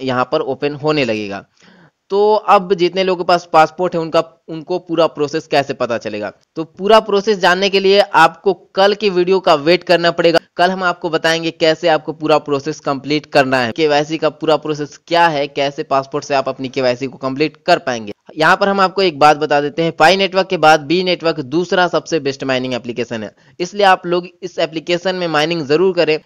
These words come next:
यहाँ पर अगर यूजर्स देखें तो हंड्रेड मिलियन इसके यूजर हो चुके हैं और माइनिंग स्पीड ज़ीरो पॉइंट टू बी per hour है। तो ये बहुत अच्छा प्रोजेक्ट है और इसकी भी प्राइस हमें बहुत अच्छी खासी देखने को मिल सकती है।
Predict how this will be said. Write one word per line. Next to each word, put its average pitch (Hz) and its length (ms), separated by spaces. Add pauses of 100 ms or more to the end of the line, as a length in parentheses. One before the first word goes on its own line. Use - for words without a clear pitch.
यहाँ 165 160
पर 190 100
अगर 185 180
यूजर्स 170 400
देखें 165 320
तो 165 100
हंड्रेड 185 520
मिलियन 185 420
इसके 170 300
यूजर 156 340
हो 147 180
चुके 135 200
हैं 139 60
और 131 60
माइनिंग 170 340
स्पीड 170 280
ज़ीरो 156 260
पॉइंट 151 340
टू 151 140
बी 139 240
per 127 100
hour 107 220
है। 104 100 (520)
तो 151 60
ये 185 100
बहुत 160 320
अच्छा 196 220
प्रोजेक्ट 185 420
है 175 60
और 170 140
इसकी 170 280
भी 185 100
प्राइस 170 380
हमें 160 280
बहुत 160 400
अच्छी 185 240
खासी 170 260
देखने 151 300
को 165 140
मिल 127 200
सकती 117 340
है। 98 260